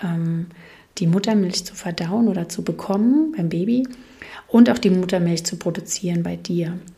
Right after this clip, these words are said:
Also die Frau bringt, ähm, drei Reflexe mit. Das ist einmal der Milchbildungsreflex, der Milchspendereflex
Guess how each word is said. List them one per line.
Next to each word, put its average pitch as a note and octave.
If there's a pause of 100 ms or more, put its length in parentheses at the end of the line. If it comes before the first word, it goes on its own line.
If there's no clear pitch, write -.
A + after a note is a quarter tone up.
(480)
Also F3+
die F3
Frau F3+
bringt, F3
ähm, E3+
drei F#3
Reflexe G3+
mit. C#4 (260)
Das -
ist -
einmal E3+
der E3
Milchbildungsreflex, A3+ (580)
der F3+
Milchspendereflex G3+